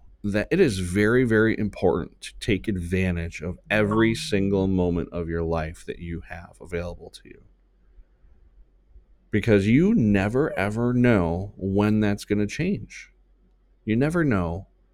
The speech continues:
when all of a sudden you're gonna be in a life-threatening situation and yesterday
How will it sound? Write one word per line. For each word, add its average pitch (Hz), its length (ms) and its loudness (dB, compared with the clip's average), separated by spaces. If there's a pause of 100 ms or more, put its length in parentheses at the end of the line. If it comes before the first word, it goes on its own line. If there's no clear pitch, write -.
(320)
when 101 160 2
all 101 140 4
of 110 80 2
a 107 60 2
sudden 90 640 2
you're 98 180 -2
gonna 95 160 4
be 90 180 0
in 92 140 -2
a 87 160 -2
life-threatening 95 720 -2
situation 90 880 -2 (640)
and 92 520 -2 (960)
yesterday 98 960 0